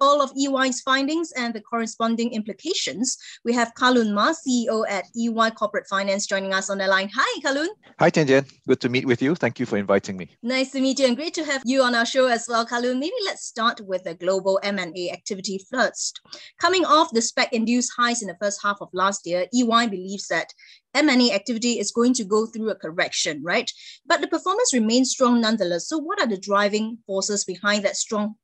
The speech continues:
Speaker 1: performance?
Speaker 2: I think M and A always remains an important component of how businesses, uh, look to grow. They are really building their capabilities and to retool their product offerings, right? Businesses always face challenges and their nature will change, but C E Os and managers are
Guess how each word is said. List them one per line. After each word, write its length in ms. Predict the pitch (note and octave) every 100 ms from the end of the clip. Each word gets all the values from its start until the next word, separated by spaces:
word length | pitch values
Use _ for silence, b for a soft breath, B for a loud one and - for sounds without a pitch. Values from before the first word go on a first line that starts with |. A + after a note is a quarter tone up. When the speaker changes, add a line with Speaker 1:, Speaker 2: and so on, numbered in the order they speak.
| _
Speaker 1:
performance? 640 | F#3 - F#3+ F3 - - - _ _ _ -
Speaker 2:
I 120 | C#3
think 220 | A3 A3 _ _
M 140 | F3+ F#3
and 100 | C#3+
A 200 | D3 C3
always 420 | C3+ C#3+ D3 -
remains 480 | G#2 G#2+ A2 A2+ -
an 140 | F2
important 760 | F2 - G2+ F2+ A2 G2+ G2+ _
component 640 | F#2+ D#2+ - F2+ F2+ E2+
of 100 | F#2
how 280 | - G#2+ F#2+
businesses, 800 | F2+ G2 - F#2+ - G2 F#2 - b b b -
uh, 200 | F2+ E2+
look 280 | G2 G#2+ -
to 120 | F#2+
grow. 420 | - F2+ A2 D3+
They 100 | -
are 60 | F2
really 320 | E2+ F#2+ G2+
building 420 | F#2 G#2+ G2 G#2
their 100 | F#2+
capabilities 800 | E2+ G#2+ - F#2+ F#2+ F#2+ - G#2 F#2+
and 100 | D#2+
to 340 | F#2+ F2+ F2+ F2+
retool 320 | G#2 - C#3
their 120 | F#2+
product 340 | - F2+ F2
offerings, 560 | D#2+ - E2+ D2+ - -
right? 220 | - E2+ - B B B B B D3
Businesses 440 | C#3+ E3+ G3 G3 D3+
always 300 | C#3 D3 -
face 240 | A#2 A#2+
challenges 580 | - G2 F#2+ G2+ E3+ -
and 160 | G2
their 80 | G2+
nature 300 | G2 G2+ -
will 100 | F#2
change, 400 | - C3+ G#2+ F2+
but 160 | G2+ -
C 220 | - D3+
E 40 |
Os 220 | D3 D3+ B2+
and 100 | G2+
managers 480 | G2+ G#2+ G2+ A#2
are 360 | G2 F2 F2 F#2